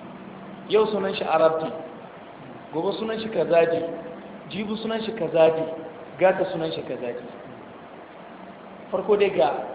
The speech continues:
kashe kuɗi da za a yi a layin da babu amfani, kuma sai Allah ya yi tambaya a kai. Domin duk kuɗin da ka kashe sai an tambaye ka wani hanya ka kashe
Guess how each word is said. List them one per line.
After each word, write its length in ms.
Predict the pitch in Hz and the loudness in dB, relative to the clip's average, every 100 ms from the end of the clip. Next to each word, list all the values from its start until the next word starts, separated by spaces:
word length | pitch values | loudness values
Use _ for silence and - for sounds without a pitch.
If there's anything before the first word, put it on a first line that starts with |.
| - | -8
kashe 160 | 220 202 | -6 -4
kuɗi 240 | 190 190 180 | -4 -6 -2
da 80 | 165 | 2
za 120 | 175 | 4
a 60 | 160 | 4
yi 140 | 156 - - - - - | 0 -4 -8 -10 -8 0
a 80 | 151 | 8
layin 320 | 175 180 170 | 10 10 6
da 60 | 180 | 6
babu 220 | 170 170 | 6 8
amfani, 400 | - - 143 147 | 4 2 -2 -4
kuma 160 | 170 175 | -6 -2
sai 80 | 180 | 0
Allah 200 | 202 175 | 2 2
ya 80 | 165 | 2
yi 60 | |
tambaya 320 | 165 143 139 135 | 0 0 0 -2
a 40 | 123 | -6
kai. 100 | 131 - - - - 127 - - - - - - - - - - | -10 -12 -16 -18 -16 -16 -16 -16 -16 -16 -16 -16 -18 -18 -16 -8
Domin 200 | 143 175 | -4 -2
duk 160 | 233 - | -2 4
kuɗin 260 | 339 339 | 6 8
da 80 | 269 | 10
ka 100 | 202 | 8
kashe 260 | 202 196 175 | 8 6 4
sai 80 | 180 | 2
an 120 | 185 | 2
tambaye 260 | 175 156 160 | 0 -2 -2
ka 60 | |
wani 120 | 143 139 | -2 -2
hanya 220 | 151 131 | -4 -4
ka 80 | 120 | -6
kashe 160 | 120 | -10